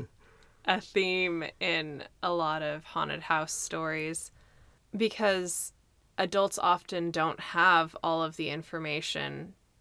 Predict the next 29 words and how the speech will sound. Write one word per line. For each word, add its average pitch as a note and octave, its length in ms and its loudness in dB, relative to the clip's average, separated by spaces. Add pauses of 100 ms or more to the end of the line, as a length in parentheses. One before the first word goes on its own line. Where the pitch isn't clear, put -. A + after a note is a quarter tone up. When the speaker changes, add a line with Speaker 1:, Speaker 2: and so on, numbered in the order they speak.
Speaker 2:
to E3 560 -2
understand D#3+ 640 0
what D#3 160 -4
a C#3+ 60 -4
kid D3+ 240 -8
is D3 160 -4
going G#3 360 0
through E3 400 -2
or D#3 160 -4
why D#3+ 240 2
they're D#3+ 120 -4
behaving D#3+ 460 -4
in D3+ 80 -2
a D3+ 60 -4
certain E3 400 -6
way, D#3 420 -2 (760)
or F3+ 160 4
they E3+ 120 4
don't E3 180 4
take F3 200 -2
the E3+ 80 -4
time E3 280 0
to - 120 -6
remember D#3+ 480 0
that C#3 220 -4
kids' - 280 -4
brains D#3 600 -2
are E3 100 -6
different D#3 480 -4